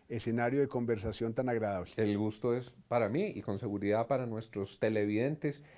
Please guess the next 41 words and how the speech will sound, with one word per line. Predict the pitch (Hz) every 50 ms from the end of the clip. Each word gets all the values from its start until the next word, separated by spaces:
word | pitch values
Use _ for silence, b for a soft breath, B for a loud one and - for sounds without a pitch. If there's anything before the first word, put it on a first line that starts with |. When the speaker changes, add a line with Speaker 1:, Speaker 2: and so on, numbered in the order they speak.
| B B B B -
Speaker 2:
Va | - 113 123 135 143 147 143 143
completando | - 165 156 139 151 113 107 - 151 160 165 165 160 170 170
su | 170 - 160
primer | - 123 117 120 131 127 -
semestre | - 180 156 160 160 156 156 - - 156 160 156 - -
en | - 110 107 117
este | 117 131 - - - - 160 160 156 151 143 127 117 - - -
segundo | - - 135 110 110 147 202 220 196 190 196 190
periodo | - 156 127 143 175 185 180 165 151 -
que | - 120
usted | 117 - 135
tiene | - 160 156 156
en | 156
la | 151 135
registraduría. | 120 120 127 113 110 - 127 110 110 123 160 196 156 90 80 - -
Speaker 1:
No, | 147 139
ya | 123 127 131
lo | 156 180
completamos, | - 196 180 143 143 131 - 180 190 196 175 147
vamos | 131 135 139 156 160
ya | 151 165 160
por | 160 185 170
los | 156 147 -
siete | - 156 156 147 170 175
meses. | 190 185 147 139
Speaker 2:
Por | 117 113
los | 110 110
Speaker 1:
El | 110
tiempo, | - 127 131 135 139
Speaker 2:
siete | 139 - 160
meses. | 156 147 135 123
Speaker 1:
el | 107
tiempo | 104 127 120 - 151 147
corre | - 160 151 160
muy | 156 156
Speaker 2:
Se | 151 147
pasa | 151 147
Speaker 1:
rápidamente. | 127 151 139 - 131 127 123 131
Speaker 2:
rápido | - 147 143 139 - 104 101 104
el | 101 101
tiempo. | - 139 135 135 - -